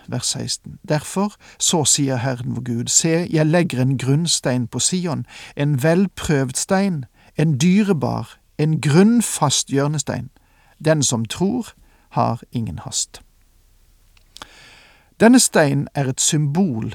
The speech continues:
for Kristus, og det gjør Skriften helt klart. Altså blir den til ære for dere som tror, men for dem som ikke tror, er den steinen bygningsmennene vraket,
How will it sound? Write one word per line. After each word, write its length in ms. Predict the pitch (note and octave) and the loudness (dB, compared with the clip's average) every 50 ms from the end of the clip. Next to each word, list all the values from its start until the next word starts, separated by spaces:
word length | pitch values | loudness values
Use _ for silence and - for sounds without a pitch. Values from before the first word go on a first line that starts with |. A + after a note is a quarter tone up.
| - | -12
for 140 | - - - | -14 -12 -12
Kristus, 600 | - - - A#2 - - - - - - - - - _ _ _ _ _ _ _ _ _ _ _ _ _ _ _ _ _ _ _ _ _ _ _ - | -12 -10 -8 -8 -8 -10 -10 -10 -8 -8 -8 -10 -12 _ _ _ _ _ _ _ _ _ _ _ _ _ _ _ _ _ _ _ _ _ _ _ -4
og 100 | D#3 D3 | 0 2
det 100 | F#3 F#3 | 2 4
gjør 100 | D#3 B2+ | 2 2
Skriften 460 | - - - C#3+ - - - - A2 F#2+ | 0 0 -2 -2 -4 -4 -6 -10 -12 -12
helt 340 | - - C3+ - - - - | -8 -6 -6 -6 -6 -8 -16
klart. 420 | - - - - - _ - - _ _ _ _ _ _ _ _ _ _ _ _ _ _ _ _ _ _ _ - - | -18 -20 -20 -20 -20 _ -20 -20 _ _ _ _ _ _ _ _ _ _ _ _ _ _ _ _ _ _ _ -6 2
Altså 380 | - F3+ G#3+ - - - C3 G#2+ - - - - - - - - | 2 4 4 4 2 0 0 -4 -6 -12 -20 -20 -20 -14 -8 -2
blir 360 | C#3 C3 F#3+ B3 A#3 F#3 D3+ | 2 6 8 8 8 8 6
den 200 | D3+ D3 C#3+ B2+ | 4 4 4 2
til 180 | - C#3+ C3+ - | 0 -4 -4 -2
ære 380 | - D3 D#3+ F3+ F#3+ F3 D#3 B2 | 0 2 2 2 2 0 -2 -4
for 140 | - - B2 | -4 -2 -2
dere 200 | B2+ C3 D3 C#3 | -2 -2 -2 -2
som 200 | - C3+ B2 C3 | -4 -6 -6 -6
tror, 480 | - - G#3+ F3+ - - - - - - - _ _ _ _ _ _ | -6 -4 -4 -4 -4 -4 -10 -14 -20 -20 -20 _ _ _ _ _ _
men 200 | - C3 C3 B2+ | -4 -2 -2 -2
for 120 | - - C#3 | -2 -2 0
dem 240 | D3+ E3+ F3 E3 | 0 0 0 0
som 180 | C#3+ - D3 - | 0 -2 -2 -4
ikke 240 | - D#3 - - G3 | -6 -8 -6 -6 -6
tror, 480 | - - - F3 C3+ B2 A2+ G#2+ - - _ _ - _ _ _ _ - | -6 -4 -4 -2 -2 -2 -2 -4 -8 -14 _ _ -20 _ _ _ _ -4
er 120 | C#3+ C3+ | -2 -2
den 240 | C#3 D3+ D#3+ D3+ C#3 | 0 0 0 0 0
steinen 580 | - - - - D#3 C3+ B2+ A#2 A#2+ A#2+ A#2 A2+ | -2 -2 -2 0 0 0 0 0 0 -2 0 0
bygningsmennene 840 | C3+ C#3 C#3 D3+ E3 D#3+ C#3+ - - - B2+ A#2 A2+ A2 A2 G#2+ | 0 0 0 0 0 -2 -2 -4 -4 -2 -2 -2 -2 -2 -4 -4
vraket, 640 | C3+ C3 - C#3 D3+ - - G#3 G3 _ - - - | -6 -4 -4 -4 -4 -4 -6 -10 -10 _ -12 -20 -20